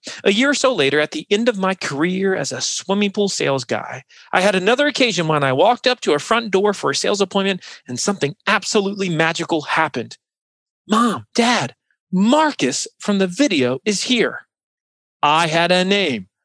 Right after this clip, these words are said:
I had a face. They knew me. It was because of this experience, my eyes were opened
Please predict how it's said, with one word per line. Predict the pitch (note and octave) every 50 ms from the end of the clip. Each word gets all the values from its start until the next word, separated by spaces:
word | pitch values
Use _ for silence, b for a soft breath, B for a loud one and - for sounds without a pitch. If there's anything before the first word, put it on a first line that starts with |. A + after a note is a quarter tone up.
| _ _ _ _ _ _ _ _
I | G#3 A3 G3+ E3 C3 A#2 A2+ A#2+ C3 C#3 - _
had | _ - E3+ E3+
a | F#3
face. | - - E3 C3+ A#2 A#2 - - - - - - _ _ _ _ _ _ _ _
They | D3+ C3+ C3+ G3 G#3+ G#3+ G#3+ G#3+ G#3+ A3 A3+ A3 - _ _ _ _ _ _ _ -
knew | C#3+ D3+ D#3+ E3 E3 D#3+ D#3 D#3 D#3 E3 D#3+ D#3 - _ _ _ _ _ _ _ _ -
me. | B2+ C3 C3 B2+ A2+ A2 A2+ A2+ - _ _ _ _ _ _ _ _ _ _ _ _ _ _ _ _ _ _ _ _ _ _ _ _ _ _ _
It | E3 D3
was | D#3+ D#3 -
because | - - - - - - - A3 G#3 B3 -
of | - - G3 F3+ F#3
this | G#3+ G#3 -
experience, | - - - - - - G3 E3+ C3+ A2+ G#2 A2+ - - - - - _ _ _ _ _ _ _
my | - C#3 C#3+ D3 E3 D#3+ - -
eyes | D3+ E3 E3+ D3+ B2 A#2 B2 A#2+ -
were | - D#3 - -
opened | G3+ G#3+ A#3 - - A2+ A2 A#2 A#2 - -